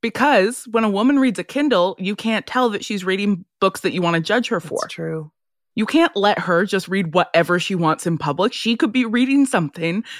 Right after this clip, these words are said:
Speaker 1: that is not suitably literary. And how can you make her feel small about it? <laughs>
Speaker 2: In two thousand and ten, this is the one, this is the one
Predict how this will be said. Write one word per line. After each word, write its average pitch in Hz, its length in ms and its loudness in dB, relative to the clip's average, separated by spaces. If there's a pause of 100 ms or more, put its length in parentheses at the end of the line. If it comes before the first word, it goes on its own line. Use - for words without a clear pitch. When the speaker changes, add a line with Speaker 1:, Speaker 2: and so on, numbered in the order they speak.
(140)
Speaker 1:
that 202 80 2
is 208 140 4
not 220 240 2
suitably 214 680 0
literary. 196 800 2 (240)
And 240 120 4
how 302 300 2
can 294 220 2
you 311 80 4
make 226 240 2
her 220 100 0
feel 285 220 0
small 349 440 0
about 190 300 4
it? - 200 -4
<laughs> - 1000 -8
Speaker 2:
In 247 160 2
two 254 220 -2
thousand 294 260 2
and 285 120 -2
ten, 214 380 0
this 220 280 0
is 359 160 2
the 294 100 -2
one, 196 440 0
this 220 180 -2
is 247 120 -4
the 240 120 -2
one 160 560 0